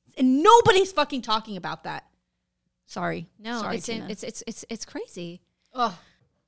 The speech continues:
Speaker 2: Um, Norwood also reported that, uh, black women weren't just facing physical threats of violence, but they were also facing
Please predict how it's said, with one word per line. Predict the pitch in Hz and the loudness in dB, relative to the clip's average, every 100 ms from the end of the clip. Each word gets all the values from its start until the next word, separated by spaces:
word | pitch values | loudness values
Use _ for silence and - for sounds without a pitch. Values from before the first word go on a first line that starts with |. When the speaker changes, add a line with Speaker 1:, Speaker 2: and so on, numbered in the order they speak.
| - | -8
Speaker 2:
Um, | 277 269 269 | -6 -4 -4
Norwood | 294 339 349 311 | -4 -4 -4 -4
also | 254 262 285 | -8 -8 -6
reported | 262 - 247 220 | -8 -6 -8 -6
that, | 214 208 - | -4 -4 -6
uh, | 208 190 | -8 -8
black | 220 220 233 | -4 -4 -4
women | 254 240 | -6 -6
weren't | 214 | -8
just | 214 190 | -10 -8
facing | 196 185 202 | -8 -8 -10
physical | 311 320 330 285 | -8 -6 -6 -6
threats | 202 - | -8 -8
of | 208 | -12
violence, | - 208 254 170 175 | -6 -4 -4 -6 -8
but | - 220 | -8 -6
they | 233 | -4
were | 214 | -4
also | 233 233 185 | -6 -6 -6
facing | 240 214 220 190 | -6 -6 -8 -12